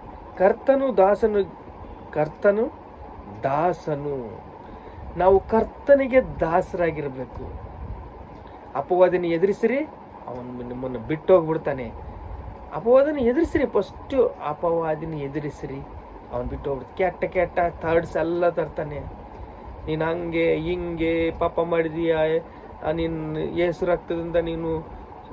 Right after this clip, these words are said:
ಶುದ್ಧಿಯಾಗಿದ್ದೀಯಾ, ನಿನ್ನ ಹೃದಯ ಶುದ್ಧಿ ಆಯ್ತಾ? ಅಪವಿತ್ರ ಆತ್ಮನನ್ನು ನಿನ್ನ ಮೇಲೆ ಕಳಿಸಿದಾಗ ಅಪವಿತ್ರ ಆತ್ಮ ನಿನ್ನನ್ನು ಎಷ್ಟೆಷ್ಟೋ ಹೇಳನೆ ಮಾಡ್ತಾನೆ. ಅದು ಕೆಟ್ಟ ಕೆಟ್ಟ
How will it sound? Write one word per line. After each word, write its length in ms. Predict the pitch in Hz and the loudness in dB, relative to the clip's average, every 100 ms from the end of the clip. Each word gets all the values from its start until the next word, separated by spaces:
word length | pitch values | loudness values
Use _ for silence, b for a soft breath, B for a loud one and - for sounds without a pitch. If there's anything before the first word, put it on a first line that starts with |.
| - - - - | -16 -16 -14 -12
ಶುದ್ಧಿಯಾಗಿದ್ದೀಯಾ, 800 | 165 151 185 175 170 156 170 170 | -10 4 8 8 6 -2 2 2
ನಿನ್ನ 220 | 165 165 165 | 2 0 -2
ಹೃದಯ 360 | 151 156 175 | -2 0 0
ಶುದ್ಧಿ 360 | 156 170 151 170 | -2 -6 -2 0
ಆಯ್ತಾ? 520 | 165 165 - 170 165 - - - - - - - - - | 2 0 0 0 0 -6 -14 -16 -18 -18 -18 -18 -18 -8
ಅಪವಿತ್ರ 520 | 143 143 175 160 - 170 | -6 0 0 0 0 2
ಆತ್ಮನನ್ನು 640 | 170 165 - 170 165 165 | 2 0 -4 0 0 0
ನಿನ್ನ 460 | 165 165 165 165 160 | -2 -4 -6 -6 0
ಮೇಲೆ 400 | 160 160 160 165 | 2 4 4 2
ಕಳಿಸಿದಾಗ 760 | - 156 160 - 156 156 151 147 143 - - - - - | 0 0 0 -2 0 0 0 -2 -4 -12 -18 -18 -18 -10
ಅಪವಿತ್ರ 560 | 147 170 175 165 - 160 | -6 0 0 0 -2 -2
ಆತ್ಮ 240 | 156 160 | -2 -6
ನಿನ್ನನ್ನು 540 | 156 156 151 151 156 | -6 -6 -6 -6 -6
ಎಷ್ಟೆಷ್ಟೋ 1500 | 151 156 165 - 185 160 - 175 170 180 180 185 185 190 190 | -6 -4 -4 -2 -2 -2 -2 0 2 4 4 6 8 6 6
ಹೇಳನೆ 400 | 160 160 160 151 | 4 4 4 0
ಮಾಡ್ತಾನೆ. 420 | 143 135 - - - - - - - - - - - - - - - - | -2 -4 -6 -12 -14 -16 -16 -16 -16 -16 -16 -14 -12 -14 -16 -18 -18 -6
ಅದು 420 | 151 151 147 139 - - | -4 -2 -4 -6 -10 -2
ಕೆಟ್ಟ 220 | 190 - | 0 0
ಕೆಟ್ಟ 380 | 170 185 170 - | -2 -2 -2 0